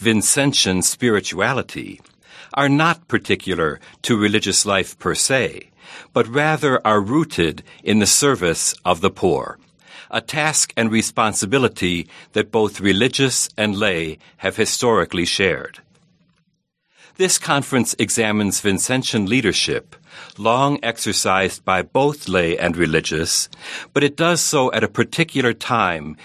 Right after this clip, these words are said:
in the Church's history when religious life itself is disappearing from much of the First World. For those institutions founded and led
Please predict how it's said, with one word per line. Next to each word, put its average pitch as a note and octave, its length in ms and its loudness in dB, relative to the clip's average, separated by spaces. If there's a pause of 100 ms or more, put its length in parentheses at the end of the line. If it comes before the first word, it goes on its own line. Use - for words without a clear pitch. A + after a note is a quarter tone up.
(180)
in A2+ 140 2
the A2 80 4
Church's C#3+ 540 0
history - 680 -2 (360)
when A2+ 220 2
religious C3+ 540 0
life G#2+ 340 -2
itself - 840 -2
is G2+ 180 2
disappearing G2 760 0
from F#2+ 220 -2
much G#2+ 360 -2
of F2 120 -4
the F2+ 80 0
First - 460 -2
World. C2 440 0 (840)
For D#3+ 160 2
those E3+ 340 2
institutions B2+ 840 0
founded B2+ 560 2
and G2+ 200 0
led G2 440 0